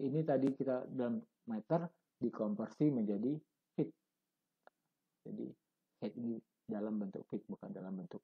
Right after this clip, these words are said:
meter. Adalah satu satu satu enam belas feet. Nah, karena dia tiga tingkat adalah dibagi dengan tiga. Sehingga diperoleh adalah tujuh ratus empat puluh satu koma dua puluh dua. Itulah putaran spesifik atau spesifik speednya. Spesifik speed adalah tujuh empat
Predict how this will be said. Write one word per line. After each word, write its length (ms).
meter. 260
Adalah 220
satu 260
satu 300
satu 220
enam 220
belas 180
feet. 160
Nah, 80
karena 160
dia 120
tiga 180
tingkat 320
adalah 160
dibagi 320
dengan 240
tiga. 320
Sehingga 240
diperoleh 480
adalah 160
tujuh 240
ratus 320
empat 160
puluh 160
satu 240
koma 240
dua 320
puluh 200
dua. 300
Itulah 400
putaran 480
spesifik 560
atau 160
spesifik 480
speednya. 480
Spesifik 400
speed 220
adalah 160
tujuh 260
empat 120